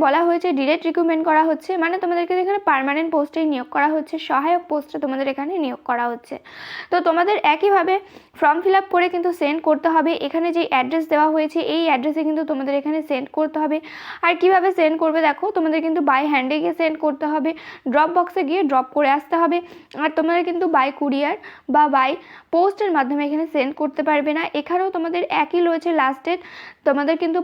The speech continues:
পাঁচ তারিখের মধ্যে, জানুয়ারি মাসের পাঁচ তারিখের মধ্যে এখানে ফর্ম সাবমিট করতে হবে বিকেল পাঁচটার মধ্যে। এখানেও তোমাদের,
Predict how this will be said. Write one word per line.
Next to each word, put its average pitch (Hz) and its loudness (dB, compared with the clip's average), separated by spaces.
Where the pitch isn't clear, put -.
পাঁচ 269 0
তারিখের 339 0
মধ্যে, 285 -2
জানুয়ারি 269 -2
মাসের 311 -4
পাঁচ 262 0
তারিখের 285 -4
মধ্যে 277 -4
এখানে 277 -6
ফর্ম 277 2
সাবমিট 285 2
করতে 320 -4
হবে 320 0
বিকেল 302 -2
পাঁচটার 247 -4
মধ্যে। 233 -8
এখানেও 370 2
তোমাদের, 370 2